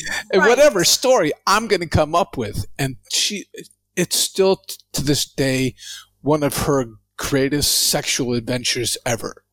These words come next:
Speaker 1: right? And
Speaker 2: Oh.
Speaker 1: there's the pesky husband calling on the phone. <laughs> So, so that didn't go well, right?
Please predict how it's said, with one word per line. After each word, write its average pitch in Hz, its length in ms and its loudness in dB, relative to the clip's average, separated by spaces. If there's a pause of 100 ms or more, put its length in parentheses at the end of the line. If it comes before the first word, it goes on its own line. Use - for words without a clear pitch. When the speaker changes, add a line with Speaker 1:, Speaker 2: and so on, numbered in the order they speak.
(100)
Speaker 1:
right? 107 220 -6 (580)
And 117 360 -4 (280)
Speaker 2:
Oh. 190 120 -2
Speaker 1:
there's 160 240 2
the 143 120 -6
pesky - 480 -2
husband 139 600 -2 (400)
calling 170 480 2
on 139 180 0
the 123 80 -4
phone. 131 400 -2
<laughs> - 360 -20
So, - 200 4 (640)
so - 260 0
that 269 220 4
didn't 202 220 0
go 156 180 6
well, 120 420 -4 (200)
right? - 200 -2